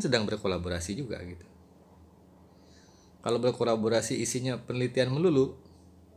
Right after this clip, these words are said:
dan itu saya rasakan juga kalau saya sepanjang dua tahun terakhir ini kan bimbingan skripsi banyak melalui daring ya, melalui email. Jadi di dalam grup-grup bimbingan skripsi itu mahasiswa hanya bilang, "Pak, kami, saya sudah mengirim,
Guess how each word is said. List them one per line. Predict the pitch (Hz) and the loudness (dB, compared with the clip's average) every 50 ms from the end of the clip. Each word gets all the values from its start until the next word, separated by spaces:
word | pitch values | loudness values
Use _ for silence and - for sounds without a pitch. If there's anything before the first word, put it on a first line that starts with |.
| - - - - | -20 -20 -8 -4
dan | - 113 107 104 110 - - - - - - - - - - - - | -2 0 0 0 -2 -4 -10 -20 -20 -20 -20 -20 -20 -20 -20 -10 -6
itu | 123 123 - | -2 0 0
saya | 220 - 147 120 117 | 2 2 2 4 4
rasakan | 117 107 107 107 98 - 92 95 | 4 4 2 2 0 0 0 0
juga | 135 196 170 120 98 | 2 2 2 2 2
kalau | 95 95 92 | 0 0 0
saya | - 104 98 95 98 90 87 - - | 0 0 0 0 0 -4 -6 -10 -16
sepanjang | - - - 98 95 98 98 98 95 95 98 92 - - - - - - - - - - - - - | -18 -10 -6 -4 -2 -2 -2 -2 -4 -4 -6 -8 -8 -12 -14 -18 -20 -20 -20 -20 -20 -20 -18 -12 -6
dua | 113 107 107 107 | -4 -4 -4 -2
tahun | - 101 104 104 101 | -2 -2 -2 -2 -2
terakhir | - 104 107 107 107 113 | -2 0 0 0 0 0
ini | 107 110 139 143 | -2 -2 -4 -4
kan | 170 165 160 | -4 -4 -4
bimbingan | 143 131 123 120 117 110 117 120 | -4 -4 -4 -4 -4 -4 -4 -6
skripsi | 127 - - 120 117 117 - 160 160 156 - - - - - | -6 -4 -4 -4 -4 -2 -2 -4 -4 -4 -6 -10 -18 -8 -4
banyak | 110 101 104 113 135 127 | -2 -2 0 -2 -4 -4
melalui | 139 120 110 104 101 101 98 107 113 113 - - | -2 0 2 2 2 0 0 -2 -4 -4 -6 -8
daring | - 110 98 92 92 98 117 107 92 90 | -8 -6 -6 -4 -4 -4 -4 -4 -4 -6
ya, | 95 90 - - - - | -8 -10 -12 -16 -18 -14
melalui | - 95 95 98 98 101 101 | -12 -8 -6 -6 -4 -4 -4
email. | 95 92 90 87 90 - - - - - - - - - - - - - - - - - - - | -6 -6 -6 -8 -10 -12 -16 -20 -20 -20 -20 -20 -20 -20 -20 -20 -20 -20 -20 -20 -20 -20 -14 -8
Jadi | - 107 139 151 147 | -6 -2 -2 -2 -4
di | - - - - 120 117 | -6 -10 -8 -4 0 2
dalam | 117 110 113 113 117 110 | 2 2 2 2 0 -2
grup-grup | 104 104 113 117 110 104 107 107 113 107 - - - | -2 -2 -2 -4 -2 -2 -2 -2 -2 -4 -6 -8 -6
bimbingan | 113 113 107 107 107 107 104 101 92 | -2 0 2 2 2 2 2 0 -2
skripsi | - - - 117 113 113 - 110 104 107 | -4 -2 -2 -2 -2 -2 -2 -4 -4 -2
itu | - 175 | -2 0
mahasiswa | 165 143 127 127 127 117 139 180 170 143 | 0 0 0 0 -2 -2 -2 -2 -2 -2
hanya | 117 113 101 | -2 -4 -4
bilang, | 95 107 120 127 127 - | -4 -4 -4 -6 -4 -4
"Pak, | 147 139 - - - - - | -4 -4 -4 -6 -10 -10 -8
kami, | 117 131 151 147 147 - | -6 -4 -6 -6 -8 -10
saya | - - 127 123 123 | -8 -4 -2 -2 -2
sudah | - 120 117 123 120 | -2 -4 -4 -4 -4
mengirim, | 110 113 110 110 107 117 113 | -4 -4 -2 -2 -2 -2 -4